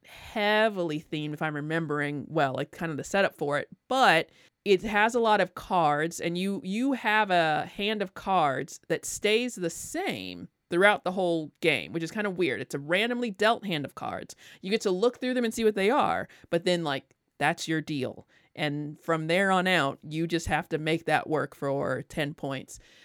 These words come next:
So the ability to cleanly read everyone else's cards, to see what yours are doing, to know which ones, 'cause you kinda activate cards, you, like, turn them and unturn them based on the rounds or maybe some other powers.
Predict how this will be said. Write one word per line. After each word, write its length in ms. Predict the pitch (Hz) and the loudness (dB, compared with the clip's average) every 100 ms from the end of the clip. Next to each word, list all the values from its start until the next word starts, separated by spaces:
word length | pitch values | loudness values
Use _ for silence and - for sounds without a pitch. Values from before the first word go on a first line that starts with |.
| _ - | _ -8
So 540 | - 208 202 196 - - - | 2 6 6 4 2 -4 -12
the 300 | 175 208 202 | -4 2 2
ability 580 | 175 214 254 240 240 226 | 4 4 4 2 0 -6
to 520 | - 190 175 160 - | -4 -2 0 0 -2
cleanly 760 | - - 226 240 247 240 240 202 | -12 -6 -2 0 0 0 -2 -2
read 580 | 170 190 220 233 233 - | -2 -2 -2 -2 -4 -2
everyone 400 | 156 165 151 143 | -2 0 -2 -2
else's 340 | 127 - 104 | -4 -6 -12
cards, 800 | - - 294 294 269 254 247 - - | -14 -6 -2 2 4 4 2 -2 -14
to 160 | - 165 | -6 -6
see 340 | - - 226 | -6 -6 -2
what 180 | 196 - | 0 0
yours 260 | 175 175 170 | 2 0 0
are 80 | 151 | -2
doing, 420 | 240 254 247 240 | -2 0 2 0
to 120 | 190 | -4
know 240 | 170 185 202 | -2 2 4
which 180 | 190 | 2
ones, 240 | 185 175 175 | -2 -4 -4
'cause 60 | 180 | -8
you 80 | |
kinda 220 | 185 233 - | -6 -4 -2
activate 460 | 165 175 180 170 160 | -2 -2 -2 -4 -4
cards, 320 | - 156 160 | -4 -4 -4
you, 60 | 135 | -4
like, 160 | 117 - | -6 -6
turn 320 | 156 160 160 | -6 -4 -4
them 240 | 156 143 | -6 -6
and 80 | 90 | -6
unturn 500 | 143 165 - 147 143 | -8 -8 -8 -6 -6
them 220 | 143 143 _ _ _ _ - | -8 -10 _ _ _ _ -8
based 180 | 151 165 | -6 -4
on 60 | |
the 100 | 170 | -4
rounds 500 | 156 156 156 151 151 | 0 2 2 2 -2
or 60 | 160 | -4
maybe 260 | 151 147 - | -2 -4 -6
some 200 | - 156 | -8 -4
other 120 | 135 135 | -4 -2
powers. 540 | - 185 180 175 | 2 4 4 2